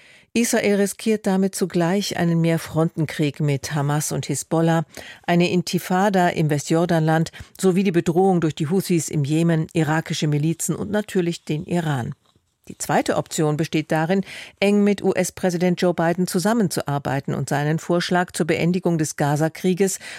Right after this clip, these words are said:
und zur Bildung eines regionalen Verteidigungsbündnisses unter Führung der U S A anzunehmen. Israel muss sich der Allianz der Gemäßigten anschließen. Dazu muss es sich der Extremisten in der Regierung entledigen.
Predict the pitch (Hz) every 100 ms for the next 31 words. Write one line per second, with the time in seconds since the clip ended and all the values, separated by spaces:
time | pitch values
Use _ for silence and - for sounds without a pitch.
0 | - 180 180 175 175 170 165 - 147 147
1 | - 208 175 151 143 139 - 143 160 170
2 | 156 143 135 - 160 - 147 151 - 151
3 | 143 - 156 143 143 147 139 - 143 147
4 | - - _ 160 175 - 147 139 139 -
5 | - - - - - - - 202 190 -
6 | 170 165 185 - 165 - - 143 147 147
7 | 156 - 156 151 143 147 - 139 156 -
8 | 143 - 139 123 - - - _ - 151
9 | - 160 175 180 165 160 - 156 - -
10 | - 147 170 - - 202 185 180 160 147
11 | 208 196 143 147 139 151 143 143 143